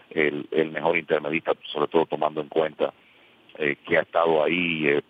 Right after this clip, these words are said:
en todo momento, en gran parte de la temporada,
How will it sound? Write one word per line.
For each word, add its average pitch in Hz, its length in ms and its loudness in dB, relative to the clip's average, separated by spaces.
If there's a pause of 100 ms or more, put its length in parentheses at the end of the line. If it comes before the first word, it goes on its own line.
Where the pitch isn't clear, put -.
en 73 160 -8
todo 85 180 2
momento, 80 640 -2
en 76 120 -14
gran 110 200 -2
parte 107 300 -2
de 85 60 2
la 80 80 0
temporada, 78 560 0